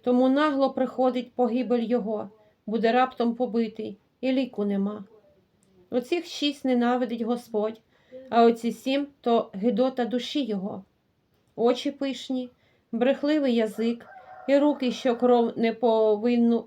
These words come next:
лють, серце, що плекає злочинні думки, ноги, що квапно біжать на лихе, свідо-, свідок брехливий, що брехні роздмухує,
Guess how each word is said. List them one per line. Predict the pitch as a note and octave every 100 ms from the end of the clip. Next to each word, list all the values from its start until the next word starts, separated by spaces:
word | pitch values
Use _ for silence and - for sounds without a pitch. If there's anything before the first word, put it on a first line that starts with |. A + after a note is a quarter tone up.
| G#3+
лють, | A3 A3+ G#3+ - _ _ _ _ _
серце, | _ C4+ C#4 - B3
що | A#3+ A#3+
плекає | A3 G#3+ A3 B3+ C4 A#3+
злочинні | G#3+ G#3+ - A3+ A3+ A#3
думки, | A3+ A3 - G#3 A3+ A#3 - _ _ _ _ _
ноги, | A#3+ B3+ C#4+ C#4
що | C4 - A#3 - _ _ _
квапно | G#3+ A#3 B3 B3+ B3+ B3
біжать | - G#3 G3+ A3+ A#3 A#3+
на | A#3
лихе, | A#3 A#3 A#3 A3 G3+ - _ _ _ _
свідо-, | - A#3+ B3+ A#3 B3 - A#3+
свідок | - D4+ B3 B3
брехливий, | G#3 A#3+ A#3+ A#3+ A#3+ A3+ A3+ - _ -
що | - B3+ A3+
брехні | A#3+ A#3 A#3 A3+
роздмухує, | A3 A3 G#3 A3+ A3+ A3 G#3+ B3